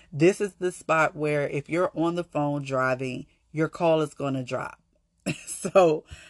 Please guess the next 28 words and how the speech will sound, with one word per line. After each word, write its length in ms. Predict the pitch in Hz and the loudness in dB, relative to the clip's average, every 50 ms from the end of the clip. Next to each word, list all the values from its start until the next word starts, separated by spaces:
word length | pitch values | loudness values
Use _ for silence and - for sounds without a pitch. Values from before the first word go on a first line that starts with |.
| - - - _ - | -20 -20 -18 _ 0
I'm 200 | 170 175 190 185 | 4 4 4 6
like, 280 | 180 165 156 156 - - - | 6 4 4 4 2 0 2
"Okay, 420 | 196 202 208 - - 185 151 139 | 2 2 2 0 -2 -4 -2 -2
God, 460 | 131 139 131 127 127 131 123 127 139 143 | -2 -2 -2 -2 0 0 0 -2 -2 -2
what 140 | 156 160 | -2 0
are 60 | 160 147 | 0 0
we 160 | 147 156 156 | -2 -4 -4
doing 320 | 143 143 135 135 131 127 135 | -2 -2 -2 -2 -2 -4 -4
here?" 400 | 147 139 135 - - - - 170 170 - _ _ _ _ _ _ _ _ - - - - - - _ _ _ _ - | -6 -8 -8 -8 -8 -10 -12 -14 -20 -20 _ _ _ _ _ _ _ _ -20 -20 -20 -20 -20 -20 _ _ _ _ 4
I 100 | 156 156 | 4 4
actually 720 | 135 156 165 190 226 220 - 202 202 196 196 190 175 - _ _ _ _ _ _ _ _ _ _ - | 4 4 4 4 4 2 -2 -8 -6 -6 -6 -6 -6 -10 _ _ _ _ _ _ _ _ _ _ 0
am 200 | 180 185 160 156 | 2 4 4 6
very 200 | 165 190 196 185 | 6 6 4 4
persistent. 680 | - - 175 151 - - 185 175 - - 143 139 135 - | 2 -2 -8 -8 -4 -2 -2 -2 -2 -2 -6 -6 -6 -4
So 120 | - 151 | -4 -2
I 120 | 139 139 | -2 -2
call 360 | 151 - - 214 196 202 208 214 | -2 -4 -2 2 4 6 6 4
my 180 | 202 180 165 | 4 0 -2
mom 640 | 160 156 156 170 160 143 127 123 120 127 139 147 - _ _ _ - | -2 0 0 0 0 0 -2 -2 -4 -6 -8 -10 -14 _ _ _ -2
and 140 | 170 185 185 | 0 2 2
the 80 | 180 | 2
phone 360 | 165 - 196 202 202 202 196 175 | 2 2 0 2 2 0 -2 -2
call 280 | - 185 170 165 165 | 0 2 2 2 2
goes 300 | 160 151 151 156 165 - | 2 2 2 2 0 -2
through, 480 | - - 143 135 131 127 127 135 - - _ _ - - - - - _ _ _ _ - | -6 -4 -2 -2 -2 -2 -2 -4 -4 -8 _ _ -20 -20 -20 -20 -20 _ _ _ _ 6
and 180 | 175 170 165 | 6 6 6
as 160 | 147 131 - - - | 4 0 -2 -6 -16
calmly 1040 | - - - - 202 220 220 226 233 240 240 247 240 233 233 233 226 247 262 262 | -16 -14 -12 -8 -4 -2 2 4 4 4 2 2 0 -2 -2 -2 -2 -6 -8 -10